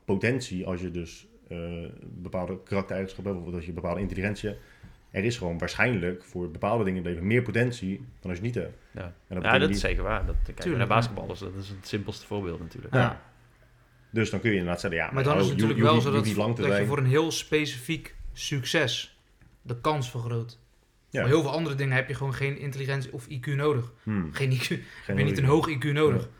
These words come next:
Speaker 3: om succesvol te worden.
Speaker 1: De, maar dan, dan heb je dus over wat is de definitie van succesvol.
Speaker 3: Ja, dus dan, dan is het een heel ander verhaal, want dan is de correlatie helemaal niet relevant, zeg maar. Dan
Speaker 1: Ja.
Speaker 3: heb je een oneindig verbanden, zeg maar.
Speaker 1: Maar in welk geval is het niet relevant?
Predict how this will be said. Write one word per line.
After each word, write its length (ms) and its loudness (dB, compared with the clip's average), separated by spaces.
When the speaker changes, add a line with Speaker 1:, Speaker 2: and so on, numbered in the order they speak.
Speaker 3:
om 240 -4
succesvol 560 -6
te 100 -4
worden. 260 0
Speaker 1:
De, 100 -6
maar 140 2
dan, 280 0
dan 120 -2
heb 80 0
je 60 0
dus 160 -2
over 220 -2
wat 140 -4
is 80 -8
de 60 -10
definitie 380 -2
van 100 -4
succesvol. 460 -10
Speaker 3:
Ja, 180 -4
dus 160 -2
dan, 340 2
dan 240 0
is 80 0
het 80 -4
een 80 4
heel 160 2
ander 220 -2
verhaal, 240 2
want 160 2
dan 180 0
is 160 -4
de 60 -20
correlatie 480 0
helemaal 220 2
niet 100 0
relevant, 460 0
zeg 100 -2
maar. 160 -4
Dan 120 -2
Speaker 1:
Ja. 60 4
Speaker 3:
heb 60 -2
je 80 0
een 140 -4
oneindig 380 0
verbanden, 400 0
zeg 120 2
maar. 180 2
Speaker 1:
Maar 100 -2
in 60 2
welk 120 0
geval 160 -2
is 60 0
het 100 -2
niet 160 0
relevant? 460 -2